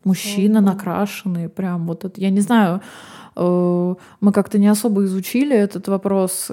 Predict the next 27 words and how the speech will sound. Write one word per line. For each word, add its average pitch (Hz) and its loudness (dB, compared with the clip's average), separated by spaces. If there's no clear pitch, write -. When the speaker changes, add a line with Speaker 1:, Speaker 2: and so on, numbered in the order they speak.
Speaker 1:
как, 202 -4
э, 202 0
аудитория 190 2
российская 190 -2
на 185 0
это 180 -2
реагировала, 190 2
но 196 4
я 185 4
прям 208 2
проходила 196 0
мимо 214 2
и 185 -2
видела 180 -2
то, - -10
что - -16
на 175 -4
баннерах 180 -2
молодые 180 0
парни, 185 0
вот 175 -8
кто - -6
именно 175 0
визажисты. 180 -4
Speaker 2:
Ну, 226 -6
слава 254 -6
богу. 220 -4